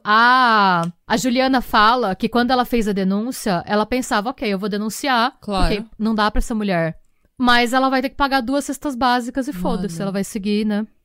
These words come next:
Speaker 1: Então, tipo, uma coisa que salvou meio que, que fez a diferença, vai, nesse rolê, é que em dois mil e doze, é, quando o, o Edson entregou as provas, a gente já tava em
Speaker 2: Uhum.
Speaker 1: janeiro de dois mil e doze,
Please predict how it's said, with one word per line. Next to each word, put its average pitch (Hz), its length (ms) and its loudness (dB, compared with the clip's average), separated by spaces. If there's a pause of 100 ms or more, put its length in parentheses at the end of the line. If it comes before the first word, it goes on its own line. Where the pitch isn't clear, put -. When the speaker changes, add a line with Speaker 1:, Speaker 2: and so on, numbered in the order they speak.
(1000)
Speaker 1:
Então, 175 380 -6 (480)
tipo, 202 200 -6
uma 254 120 2
coisa 285 180 0
que 302 180 -2
salvou 302 560 2
meio 226 240 4
que, 208 340 0 (260)
que 262 100 0
fez 330 180 0
a 349 60 2
diferença, 208 560 -2
vai, 180 340 0
nesse 226 220 0
rolê, 220 480 2 (800)
é 233 140 2
que 262 380 2
em 302 160 2
dois 311 220 0
mil 269 140 2
e 247 40 0
doze, 214 640 0 (100)
é, 202 160 0
quando 247 380 -2
o, 214 1500 0 (560)
o 214 120 2
Edson 247 300 0
entregou 214 320 0
as 190 100 0
provas, 220 380 0
a 214 40 0
gente 190 180 -4
já 220 60 -2
tava 214 160 -2
em 214 40 0
Speaker 2:
Uhum. 196 60 0
Speaker 1:
janeiro 240 320 2
de 202 80 -6
dois 185 160 -2
mil 185 100 0
e 170 40 -2
doze, 185 480 0